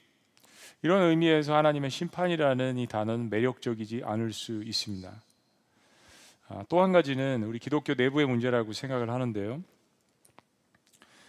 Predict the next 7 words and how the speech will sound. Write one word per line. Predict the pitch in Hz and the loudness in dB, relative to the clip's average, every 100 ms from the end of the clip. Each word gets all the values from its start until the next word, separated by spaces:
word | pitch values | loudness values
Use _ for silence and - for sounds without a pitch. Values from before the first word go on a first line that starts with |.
| _ _ 110 | _ _ -14
과거 | 110 131 143 | -4 2 4
일부 | 147 170 170 | 4 2 -2
기독교인들의 | 143 143 143 - 139 135 123 120 | -2 -4 -4 -2 -2 -2 0 -2
어떤 | 107 - 113 | -2 -4 -6
교만과 | 107 117 127 120 113 135 | -4 -4 -2 -2 -2 -4
독선의 | - 131 - 156 147 143 135 | -4 -8 -2 0 0 -2 -4
문제가 | 117 113 113 110 110 110 | -4 -4 -4 0 0 -2